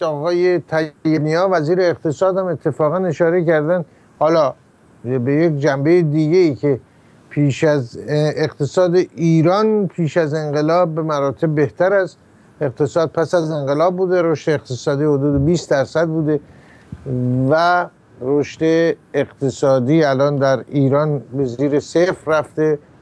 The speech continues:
و با زحمت زیاد مگر به حدود صفر برسه. اما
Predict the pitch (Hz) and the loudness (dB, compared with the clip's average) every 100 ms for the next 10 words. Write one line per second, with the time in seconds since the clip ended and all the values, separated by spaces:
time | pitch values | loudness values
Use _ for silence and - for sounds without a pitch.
0 | - 131 135 131 135 120 - 160 139 165 | -4 0 2 2 0 -2 -2 -4 0 0
1 | 147 123 135 151 160 147 147 147 143 139 | 0 0 2 4 2 0 -2 0 0 0
2 | 139 151 143 _ _ - 135 120 139 135 | 0 0 -2 _ _ -8 -4 0 2 2
3 | 143 139 - - 156 151 104 - 92 92 | 0 0 -10 -6 -2 -2 -4 -8 -10 -10
4 | 78 - 78 - - - - - - 202 | -10 -14 -18 -18 -18 -18 -18 -20 -6 0
5 | 262 294 | 2 2